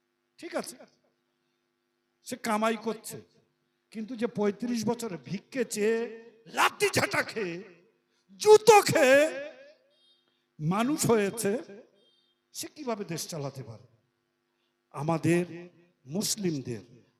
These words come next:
আরেকটি জিনিস মাথায় রাখতে হবে, খুব শিগগিরই সামনের মাসেই দেখবেন এই বিজেপি যে আজ বলছে মুসলমানদের উপকারের জন্য এই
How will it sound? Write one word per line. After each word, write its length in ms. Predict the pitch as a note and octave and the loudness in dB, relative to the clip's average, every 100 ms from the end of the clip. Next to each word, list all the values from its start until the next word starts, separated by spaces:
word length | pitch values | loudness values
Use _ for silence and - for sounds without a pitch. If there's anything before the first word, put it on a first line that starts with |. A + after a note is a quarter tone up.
| - | -8
আরেকটি 420 | F#3+ A#3+ A#3+ G3+ G3+ | -4 -4 -6 -10 -12
জিনিস 260 | F#3 E3+ - C#3 | -10 -12 -12 -16
মাথায় 280 | C3 C#3+ B2 | -14 -14 -14
রাখতে 260 | - C3+ A2 | -18 -20 -20
হবে, 220 | G2 _ _ _ _ _ _ _ _ _ _ _ _ - | -20 _ _ _ _ _ _ _ _ _ _ _ _ -4
খুব 140 | D#4+ - | -4 0
শিগগিরই 480 | - C4 F#3 F3+ C3 - - _ _ _ _ _ _ _ - | 0 0 -4 -10 -12 -16 -20 _ _ _ _ _ _ _ -16
সামনের 500 | - G3 A#3 C#4+ C#4+ | -10 -6 -4 -2 -2
মাসেই 320 | B3+ A#3+ B3 G#3 | -2 -4 -6 -8
দেখবেন 320 | G#3 G3 A#3+ C4+ A#3+ C4 _ _ _ - | -10 -8 -10 -10 -18 -20 _ _ _ -8
এই 160 | C#4 D4 | -4 -2
বিজেপি 520 | A#3+ A#3+ C4 C4 C4 A3 | -2 -2 -4 -6 -8 -6
যে 80 | B3 A3 | -6 -4
আজ 120 | A3 A3 A3 | -6 -8 -10
বলছে 360 | G3+ A#3 - A3 F#3 _ _ _ | -8 -8 -10 -14 -14 _ _ _
মুসলমানদের 760 | G3+ A3 A#3+ A3+ A3+ A3+ A3 G#3 | -20 -20 -20 -18 -20 -16 -16 -16
উপকারের 520 | G3 G#3+ G#3 G#3+ G#3 | -18 -14 -12 -12 -12
জন্য 180 | G3+ A3 | -16 -16
এই 100 | G#3+ | -16